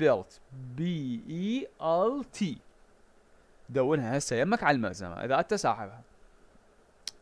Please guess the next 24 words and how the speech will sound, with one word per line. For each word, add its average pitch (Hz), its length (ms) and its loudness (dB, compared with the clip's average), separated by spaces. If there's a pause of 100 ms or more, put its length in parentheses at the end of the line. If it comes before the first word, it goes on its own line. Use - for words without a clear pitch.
فدائمًا 143 460 2
الكونفير 139 800 2
تجي 143 300 -8
وياها 131 440 2
belt 220 440 4 (680)
حتى 143 240 -4
تصير 139 300 -2
conveyor 156 760 2 (120)
belt. 117 320 4 (420)
شنو 240 200 0
يعني 226 160 4
conveyor 196 600 6
belt؟ 180 400 4 (360)
يعني 123 280 6
حزام 139 460 2
نقل 190 240 -2
البضائع. 120 580 2 (500)
هذا 151 240 8
اللي 131 200 2
موجود 151 600 0
بالمطارات. 127 880 2 (240)
إذا 127 140 0
طابين 135 460 2
بالمطار، 120 580 0